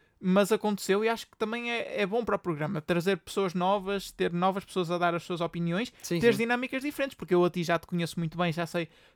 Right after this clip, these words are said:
Speaker 1: que tipo de discurso é que tu tens, quando é que eu te posso interromper, quando é que não posso, e às outras pessoas não, e é sempre desafiante.
Speaker 2: Sim, sim. Ah, concordo contigo. Ah, não trazemos muitos convidados, porque na verdade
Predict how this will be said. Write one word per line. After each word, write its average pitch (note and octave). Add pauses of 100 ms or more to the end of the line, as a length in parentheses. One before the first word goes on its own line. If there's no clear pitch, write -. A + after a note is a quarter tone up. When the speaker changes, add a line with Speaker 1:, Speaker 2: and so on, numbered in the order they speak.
Speaker 1:
que -
tipo F#3
de E3
discurso -
é E3+
que -
tu F3
tens, G#3+
quando F#3+
é F3+
que -
eu F#3+
te -
posso F#3
interromper, E3+
quando D#3+
é E3
que E3
não E3
posso, E3+ (260)
e -
às E3
outras D#3+
pessoas F3
não, D#3
e E3
é E3
sempre D#3+
desafiante. E3+
Speaker 2:
Sim, C3+
sim. A#2+ (480)
Ah, C3
concordo C3
contigo. A2+
Ah, C#3
não D#3+
trazemos D3+
muitos D3
convidados, A#2+
porque B2
na C3
verdade A#2